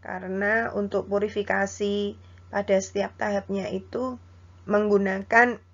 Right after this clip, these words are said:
<clears throat> bahan dan peralatan yang lebih murah. Tapi dia ada beberapa problem ya,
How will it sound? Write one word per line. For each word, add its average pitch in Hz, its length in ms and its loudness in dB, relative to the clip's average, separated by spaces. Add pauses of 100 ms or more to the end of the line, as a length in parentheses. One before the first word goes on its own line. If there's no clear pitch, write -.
(100)
<clears throat> 220 280 -4
bahan 220 360 0
dan 196 240 -8
peralatan 196 560 -8
yang 190 160 -10
lebih 196 160 -12
murah. 185 380 -14 (960)
Tapi 233 320 -6
dia 226 240 4
ada 220 160 4
beberapa 196 480 0
problem 196 560 -8
ya, 202 160 -8